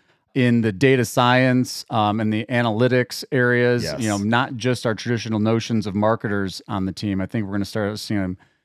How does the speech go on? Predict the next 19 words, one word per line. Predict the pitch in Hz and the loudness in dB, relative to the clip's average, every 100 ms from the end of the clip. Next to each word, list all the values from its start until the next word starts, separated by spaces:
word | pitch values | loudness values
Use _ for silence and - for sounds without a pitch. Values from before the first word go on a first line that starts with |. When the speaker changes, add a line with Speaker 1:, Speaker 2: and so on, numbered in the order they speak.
| _ | _
Speaker 1:
these | 113 - | -8 -6
teams | - 117 110 104 98 - - _ - | -2 0 2 0 -2 -4 -14 _ -10
involve | 107 104 95 | -6 -4 -4
a | |
lot | 101 107 | -2 -2
more | 131 104 | -2 -4
people | 107 104 | -4 -4
that | 98 92 | -4 -4
are | 92 90 - | -6 -10 -8
nothing | 110 135 143 151 | 2 2 4 2
to | 127 | 2
do | 131 | 0
with | 127 | 0
practicing | - 127 110 110 - 113 104 | 2 2 2 -2 -6 -2 0
law, | 104 113 | 2 0
but | 104 | -2
they | 104 98 | -4 -4
really | 110 123 117 110 | -2 -2 0 0
know | 107 104 107 | 2 2 0